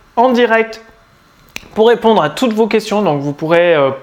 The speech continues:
poser vos questions dans le chat. Moi je verrai vos questions dans le chat. Évidemment, vu que je fais la présentation de la conférence, c'est mon équipe qui répondra à toutes vos questions dans le chat et je vous rebondirai sur, sur certaines de vos questions.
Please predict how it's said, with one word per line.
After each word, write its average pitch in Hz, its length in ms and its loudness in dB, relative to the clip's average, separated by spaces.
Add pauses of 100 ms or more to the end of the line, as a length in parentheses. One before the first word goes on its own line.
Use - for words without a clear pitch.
poser 240 280 0
vos 214 140 0
questions 208 300 -2
dans 185 140 2
le 175 140 0
chat. 185 300 -2
Moi 180 200 2
je 180 120 -2
verrai 185 220 2
vos 180 120 0
questions 175 300 -2
dans 165 120 0
le 165 140 0
chat. 180 360 0 (480)
Évidemment, 190 560 2
vu 185 160 0
que - 40 -10
je - 60 -10
fais - 160 0
la 170 140 2
présentation 208 720 0
de 190 60 0
la 185 80 2
conférence, 202 580 0
c'est 165 160 -4
mon 208 240 2
équipe 226 400 -2
qui 185 120 0
répondra 170 840 0
à 170 100 0
toutes 185 220 -4
vos 180 100 -2
questions 175 400 -2
dans 165 160 0
le 170 180 2
chat - 280 -2
et 143 120 -2
je - 140 -8
vous 139 120 -6
rebondirai 170 840 0
sur, - 400 -8
sur - 180 -8
certaines 185 380 -4
de 175 60 2
vos 170 140 0
questions. 202 460 0